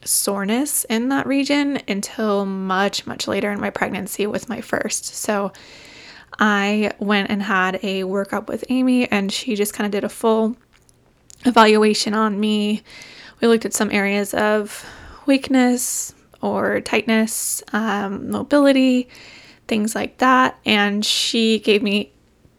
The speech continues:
a good amount of exercises and stretches and things like that to keep up with, more of, like, as a preventative measure. Nothing was going on that was wrong per se, but we just kinda wanted to stay on top of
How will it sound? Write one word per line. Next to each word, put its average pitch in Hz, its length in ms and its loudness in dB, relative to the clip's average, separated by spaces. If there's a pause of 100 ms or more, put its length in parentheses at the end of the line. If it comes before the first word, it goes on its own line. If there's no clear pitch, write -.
(400)
a 262 80 2
good 214 540 2
amount 202 360 -2
of 220 220 -4
exercises 240 800 2
and - 120 -6
stretches 226 400 0
and 214 140 -2
things 214 220 -2
like 202 200 -4
that 208 220 -4
to 226 100 -10
keep - 220 -8
up 214 180 -2
with, 208 300 0 (920)
more 277 160 4
of, 277 80 6
like, 233 180 4
as 214 140 0
a 208 60 2
preventative 202 580 2
measure. 254 400 4
Nothing 220 560 0
was 208 140 0
going 208 360 0
on 220 300 -2
that 208 160 0
was - 440 -2 (180)
wrong 208 640 2
per 269 200 2
se, 285 300 2
but 220 140 2
we 208 80 4
just 220 180 -4
kinda 202 160 0
wanted 196 240 -4
to 233 100 -8
stay 214 240 -2
on 220 140 -4
top - 260 -2
of 208 360 2